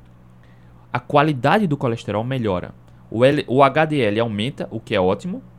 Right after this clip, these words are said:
O L D L fica inalterado ou pode aumentar um pouco, mas o seu perfil melhora. Logo, como o H D L melhora, aumenta, e o L D L ou fica inalterado ou aumenta, mas o seu perfil melhora, o colesterol total tende a aumentar,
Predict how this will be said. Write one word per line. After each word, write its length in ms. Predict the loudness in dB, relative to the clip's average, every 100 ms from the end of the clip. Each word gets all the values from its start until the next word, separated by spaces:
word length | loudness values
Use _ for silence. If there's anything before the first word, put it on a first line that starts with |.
| -20 -8
O 160 | 2 4
L 180 | 4
D 120 | 2 2
L 220 | 2 0
fica 440 | -4 -4 -4 -2
inalterado 680 | -2 -2 -2 -2 -2 -2 0
ou 60 | -2
pode 300 | 0 0 0
aumentar 320 | -2 -2 -2
um 80 | -4
pouco, 380 | -2 -4 -2 -4
mas 260 | -2 -2
o 40 | -4
seu 280 | -4 -2
perfil 400 | -2 -4 -2 -2
melhora. 500 | 0 -2 -2 -2 -4 -10 -20 -20 -20 -20 -6
Logo, 340 | 0 2 0
como 240 | -4 -4 -2
o 40 |
H 200 | -2 -2
D 140 | -2
L 260 | 0 0 -2
melhora, 580 | -4 -4 0 0 -2 -6 -16 -20 -20 -20 -20 -20 0
aumenta, 640 | 2 2 0 -4 -8 -16 -18 -14 -4
e 80 |
o 120 | 0 2
L 160 | 0
D 100 | 0
L 420 | 0 0 -2 -6 -4
ou 140 | -4
fica 400 | -4 -6 -6 -4
inalterado 640 | -4 -4 -2 -2 -2 -4 -4
ou 180 | 0 2
aumenta, 380 | 2 -4 -4 -2
mas 220 | -2 -2
o 40 |
seu 160 | -2 -2
perfil 300 | -2 -4 -4
melhora, 340 | -2 0 0
o 60 | -2
colesterol 400 | -6 -8 -6 -8
total 280 | -8 -8 -8
tende 220 | -6 -4
a 40 |
aumentar, 460 | -4 -6 -6 -8